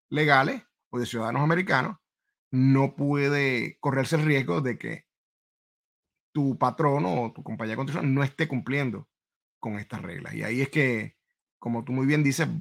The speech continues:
entiendo, vamos a ver, eh, vamos a ver que no solo va a ser los patronos preocupados por la ley, sino gente utilizando otros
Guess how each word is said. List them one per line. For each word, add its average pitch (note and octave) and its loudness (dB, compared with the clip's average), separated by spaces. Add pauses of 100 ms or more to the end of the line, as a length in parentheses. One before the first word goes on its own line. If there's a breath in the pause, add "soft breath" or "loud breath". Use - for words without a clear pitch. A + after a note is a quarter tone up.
(200)
entiendo, A#2+ -4
vamos A#2 0
a A#2 2
ver, B2 0 (460)
eh, G#2 -6 (680)
vamos C3+ 4
a D#3+ 10
ver E3 6
que - 0
no C#3+ 4
solo F#3 6
va E3 8
a D#3 6
ser D#3 2 (840)
los B2 -6
patronos C3+ 0
preocupados D3+ 2
por D3+ 2
la F3 4
ley, D#3+ 4
sino B2+ -2 (320)
gente D3 2
utilizando D#3 4
otros C#3 -2